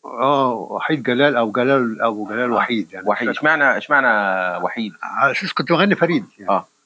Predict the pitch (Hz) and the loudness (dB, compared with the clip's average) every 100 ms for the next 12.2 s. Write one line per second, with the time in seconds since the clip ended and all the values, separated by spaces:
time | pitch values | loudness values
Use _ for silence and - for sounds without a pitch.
0 | - 120 165 165 - 139 101 - 139 160 | -4 0 2 2 2 0 -2 -2 2 2
1 | 170 151 - 170 139 127 180 - 151 - | 2 0 0 0 0 0 -2 -4 -4 -4
2 | - 101 - 120 208 196 - 160 202 143 | -4 -2 0 0 2 2 2 2 2 2
3 | - 104 92 - 123 165 - 156 139 120 | -2 -4 -4 -6 -4 -2 -2 -2 0 -2
4 | 117 - 160 - 120 117 - - 92 - | -2 -2 -4 -4 -10 -10 -16 -8 -8 -8
5 | - 175 185 196 170 170 143 - 151 - | -4 -4 0 0 2 2 -2 -6 -8 -6
6 | 139 127 117 110 107 - 117 107 120 151 | -4 -4 -2 -4 -4 -8 -10 -6 -6 -8
7 | - - 92 90 120 123 120 135 123 104 | -12 -8 -6 -2 0 0 2 0 0 -6
8 | 95 92 92 90 101 95 95 104 104 - | -6 -10 -12 -16 -20 -18 -16 -12 -10 -12
9 | _ 139 120 117 - 151 143 226 196 170 | _ -6 -6 -6 -4 -2 0 2 2 2
10 | 170 160 143 196 156 - 180 - 160 123 | 0 0 2 2 2 2 0 2 2 2
11 | 147 117 139 139 165 196 - 113 117 139 | -6 -8 -6 0 2 2 0 -4 -4 -6
12 | 123 123 | -6 -10